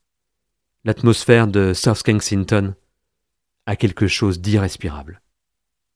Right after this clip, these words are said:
Une vision cauchemardesque. À l'opposé total de ce que je connaissais jusqu'à maintenant.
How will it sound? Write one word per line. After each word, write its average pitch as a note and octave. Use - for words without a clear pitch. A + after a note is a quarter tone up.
Une A2+
vision G#2+
cauchemardesque. F#2+
À G#2+
l'opposé A2+
total -
de G#2+
ce -
que G2
je F2+
connaissais A2
jusqu'à E2
maintenant. -